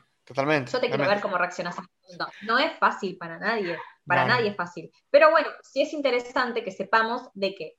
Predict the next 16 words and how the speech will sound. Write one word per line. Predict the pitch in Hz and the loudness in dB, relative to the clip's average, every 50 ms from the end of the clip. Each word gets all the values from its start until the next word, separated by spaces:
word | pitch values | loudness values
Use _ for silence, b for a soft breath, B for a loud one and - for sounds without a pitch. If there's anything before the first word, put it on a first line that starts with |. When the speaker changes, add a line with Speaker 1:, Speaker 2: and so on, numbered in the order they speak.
| _ _ | _ _
Speaker 2:
en | - 185 185 | -12 -10 -10
el | 180 175 | -10 -8
contexto | - 190 202 208 254 262 - - - 262 254 247 254 - | -8 -8 -6 -4 -6 -6 -6 -4 -2 0 0 0 -2 -6
que | - 196 | -10 -10
estamos | - 208 208 220 226 | -6 -6 -4 -4 -4
viviendo, | 214 233 233 254 269 247 233 214 214 226 226 - - - _ | -6 -4 -2 0 0 0 0 0 -2 -2 -2 -4 -10 -16 _
en | - 185 | -8 -8
esta | 196 196 214 | -6 -4 -4
encuesta | 208 208 226 220 214 190 | -2 -2 -4 -4 -4 -6
que | 196 202 | -4 -4
se | 226 226 | -4 -4
hizo | 214 208 175 | -4 -6 -8
en | 170 175 | -10 -8
dos | 180 202 220 | -8 -6 -4
mil | 277 294 | 0 0
veinte, | 311 311 311 320 320 339 339 339 | 2 2 0 0 2 2 2 2